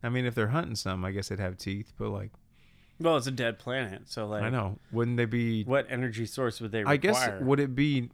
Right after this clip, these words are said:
Speaker 1: <sighs> they, they'd have to be living, technically? Or would they use chemosynthesis?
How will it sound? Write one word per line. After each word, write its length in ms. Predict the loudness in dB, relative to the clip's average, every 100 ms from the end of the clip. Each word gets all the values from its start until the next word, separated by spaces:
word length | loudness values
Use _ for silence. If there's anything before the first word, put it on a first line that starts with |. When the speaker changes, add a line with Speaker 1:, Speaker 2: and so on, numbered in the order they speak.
| -8
Speaker 1:
<sighs> 200 | -8 -6
they, 160 | -4 -2
they'd 180 | 0 0
have 220 | 0 -2
to 60 | -4
be 160 | -4 -2
living, 840 | -2 -2 -2 -2 -2 -2 -4 -8 -8
technically? 680 | -8 -6 -6 -8 -10 -10 -12 -20 -2
Or 140 | 2
would 160 | 2 2
they 100 | 2
use 340 | 2 -2 -4 -12 -20 -10
chemosynthesis? 1160 | -4 -2 -2 -2 -4 -4 -6 -4 -6 -6 -16